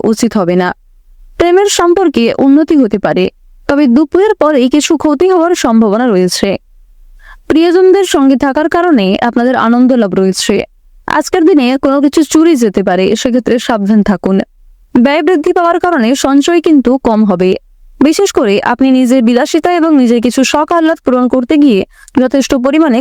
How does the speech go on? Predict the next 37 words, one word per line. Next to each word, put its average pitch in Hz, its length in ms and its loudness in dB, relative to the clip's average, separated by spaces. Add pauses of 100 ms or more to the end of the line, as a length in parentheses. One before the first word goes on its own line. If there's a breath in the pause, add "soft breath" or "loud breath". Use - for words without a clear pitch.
খরচ 233 280 0
করে 233 200 -2
ফেলতে 185 280 -4
পারেন। 180 280 -2 (520)
পাশাপাশি 359 460 -2 (160)
সন্তানদের 277 440 0 (100)
কারণে 294 300 0
কিংবা 262 360 2
পরিবারে 285 380 0 (100)
অন্যান্য 233 400 2
সদস্যদের 233 540 -2 (340 soft breath)
কিছু 277 260 0
খরচ 240 340 0
মেটাতে 285 300 2
গিয়ে 269 280 2
আপনাদের 226 340 0
কিন্তু 269 280 2
যথেষ্ট 247 400 -2
পরিমাণে 269 400 0 (160)
অর্থ 226 160 -4 (140)
বিনিয়োগ 247 340 2
হয়ে 202 200 2
যেতে 185 220 -2
পারে। 190 180 0 (720 loud breath)
স্বাস্থ্যের 330 360 0
প্রতি 370 300 0
একটু 349 140 -2 (120)
বিশেষ 269 300 0
যত্নবান 277 460 0
হওয়ার 302 300 2
চেষ্টা 302 240 0
করবেন। 285 320 0 (460)
অবশ্যই 254 480 0 (120)
আপন 247 160 2 (100)
মানুষদের 269 480 2
খেয়াল 185 220 -2 (100)
রাখবেন। 196 320 -4